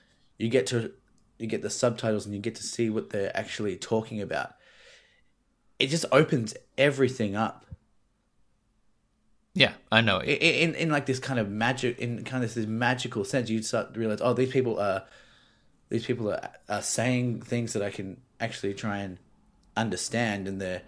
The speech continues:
Speaker 1: they're, you know, having, they're saying,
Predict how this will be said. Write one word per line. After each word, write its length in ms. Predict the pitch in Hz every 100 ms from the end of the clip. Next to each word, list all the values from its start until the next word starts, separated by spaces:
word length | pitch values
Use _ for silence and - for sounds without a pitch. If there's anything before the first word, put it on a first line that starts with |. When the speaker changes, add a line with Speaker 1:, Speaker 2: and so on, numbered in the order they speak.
| - - - _ -
Speaker 1:
they're, 320 | - 92 87 - _ _
you 100 | 98
know, 200 | 85 87 - _ - _ -
having, 480 | - 110 110 101 98 - - _ _ _
they're 100 | 107
saying, 340 | - 120 117